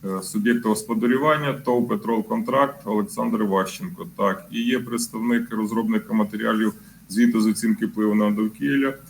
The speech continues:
Андрій Борисович Трофимчук. Враховуючи присутність організатора громадських слухань та представника суб'єкта господарювання, е,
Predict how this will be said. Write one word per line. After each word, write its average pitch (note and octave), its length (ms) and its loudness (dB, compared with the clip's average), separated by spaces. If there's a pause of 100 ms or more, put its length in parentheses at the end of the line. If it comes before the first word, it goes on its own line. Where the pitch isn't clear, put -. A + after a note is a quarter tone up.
(380)
Андрій A#2 220 4
Борисович A#2+ 500 2
Трофимчук. A#2+ 720 0 (440)
Враховуючи C#3 560 2
присутність A#2+ 840 0 (680)
організатора A#2 840 6
громадських A2 460 2
слухань A2+ 400 2
та A2 120 2
представника A#2 580 2
суб'єкта A#2 480 2
господарювання, B2 840 0 (540)
е, G2+ 400 4